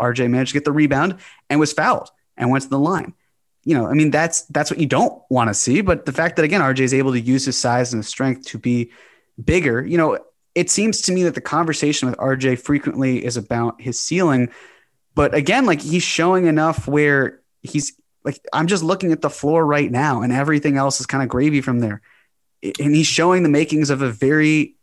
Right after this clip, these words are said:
very good player from the floor, at least. I mean, the shot looks more improved. I, I feel bad for Drew Hanlon, who got so many,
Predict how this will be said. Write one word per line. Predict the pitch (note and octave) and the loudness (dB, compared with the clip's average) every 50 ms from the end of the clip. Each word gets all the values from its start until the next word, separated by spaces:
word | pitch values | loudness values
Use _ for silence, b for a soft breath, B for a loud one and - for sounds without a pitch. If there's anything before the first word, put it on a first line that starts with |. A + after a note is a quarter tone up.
| _ - | _ -10
very | A2 B2 B2+ D3+ D3+ D3 C#3+ C3 C3+ _ _ _ _ _ - | -4 0 0 2 2 2 2 0 -4 _ _ _ _ _ -4
good | - C#3 C3+ C#3 C#3+ D3+ E3+ E3+ _ _ _ _ _ - | 0 2 2 4 2 0 -2 -6 _ _ _ _ _ -6
player | - D3 D#3+ E3+ E3 | -2 0 2 2 0
from | E3 E3+ D#3+ E3 | 0 0 0 0
the | E3 | -2
floor, | D#3+ - - G#3+ C#4 D4 | -2 -2 0 2 2 2
at | G3+ C3 | 2 2
least. | C3+ A#2 - - | 0 -2 0 0
I | D3 | 0
mean, | D#3 D#3+ | 2 2
the | E3 | 2
shot | D3 - - C#3+ D#3 E3 - | 2 0 0 0 0 0 0
looks | F3+ E3+ - | -2 -4 -2
more | D3 D3+ D#3+ D#3+ | -2 0 0 0
improved. | D3 - - - C3+ D3+ F3 F3+ - B B B B B B B B | 0 0 0 2 2 2 2 0 -2 B B B B B B B B
I, | - - | -8 -6
I | - - | -6 -2
feel | - E3 D3+ | 0 0 0
bad | B2 D3 C#3 D#3 E3+ E3+ | 2 2 2 2 2 0
for | E3 - F3 E3 D3+ | 0 0 2 2 2
Drew | C3 C3 D3+ E3 | 0 0 0 0
Hanlon, | D3 A2+ C3+ D3 E3+ F3+ F3+ F3+ E3+ | 0 0 0 0 2 2 2 2 2
who | D3+ C#3+ | 2 0
got | C#3 C3+ C3+ B2+ - _ - - | 0 0 -2 -4 -4 _ -16 -14
so | - - - D3 D3+ | -8 -4 -2 0 0
many, | D#3+ D#3+ D#3+ D#3+ D#3 D#3 D#3 D3 D3 b | 2 2 2 2 2 2 2 0 -2 b